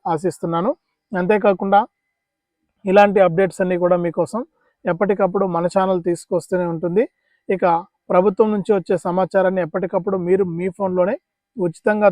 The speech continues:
తెలుసుకోవాలనుకుంటే తప్పనిసరిగా వీడియో కింద మనకు సబ్స్క్రైబ్ అనే బటన్ ఉంది, నల్ల కలర్లో ఉంటుందండి. ఛానల్ పేరుకి ఎదురుగానే ఉంటుంది,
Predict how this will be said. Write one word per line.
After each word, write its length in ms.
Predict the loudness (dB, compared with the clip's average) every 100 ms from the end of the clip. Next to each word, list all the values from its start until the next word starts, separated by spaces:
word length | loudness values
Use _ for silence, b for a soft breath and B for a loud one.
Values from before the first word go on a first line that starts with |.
| 2
తెలుసుకోవాలనుకుంటే 920 | -4 -2 2 2 2 -2 -6 -2 -2 -4 _ _ _
తప్పనిసరిగా 580 | -2 0 -2 0 2 4 4
వీడియో 180 | 4 2 0
కింద 140 | -2 -2
మనకు 240 | -2 2 2 0 _ _ -2
సబ్స్క్రైబ్ 440 | 0 0 4 6 6
అనే 100 | 4 2
బటన్ 240 | 0 -2 0
ఉంది, 200 | 4 2 2 -8 _ _ _
నల్ల 220 | 0 2 2
కలర్లో 300 | 2 2 2 0
ఉంటుందండి. 420 | 0 -4 -2 0 -2 _ _ 0
ఛానల్ 340 | 2 4 2 0 2
పేరుకి 320 | 2 2 0
ఎదురుగానే 420 | 2 2 2 0 -2
ఉంటుంది, 320 | -4 -2 -2